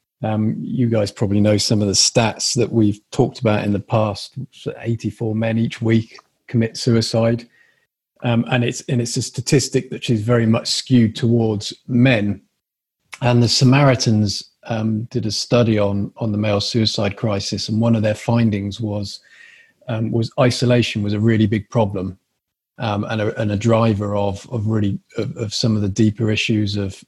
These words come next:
um, mental health, anxiety, depression, and, and ultimately suicide. Um, and one of the things they said was that men in particular, as they go through their thirties, tend to lose a lot of those, those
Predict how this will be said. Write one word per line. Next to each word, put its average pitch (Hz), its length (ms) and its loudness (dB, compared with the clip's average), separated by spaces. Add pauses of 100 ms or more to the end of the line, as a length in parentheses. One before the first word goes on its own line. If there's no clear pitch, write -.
(160)
um, 110 480 -4
mental 110 380 0
health, 104 340 -2
anxiety, 107 580 -2
depression, 107 720 -6 (540)
and, 117 240 0
and 117 160 0
ultimately 113 760 0 (340)
suicide. 101 840 -2 (680)
Um, 123 480 4 (560)
and 127 160 6
one 147 100 6
of 147 80 4
the - 60 -4
things 147 180 4
they 139 100 6
said 143 300 4
was 135 240 6
that 147 220 4
men 147 520 6 (200)
in 139 180 4
particular, 135 580 2
as 120 120 2
they 127 140 4
go 131 180 4
through 131 220 4
their 120 100 6
thirties, 127 580 2
tend 123 280 0
to 131 60 2
lose 127 340 6
a 123 40 4
lot 120 220 4
of 120 100 2
those, 120 500 -4 (280)
those 117 500 -4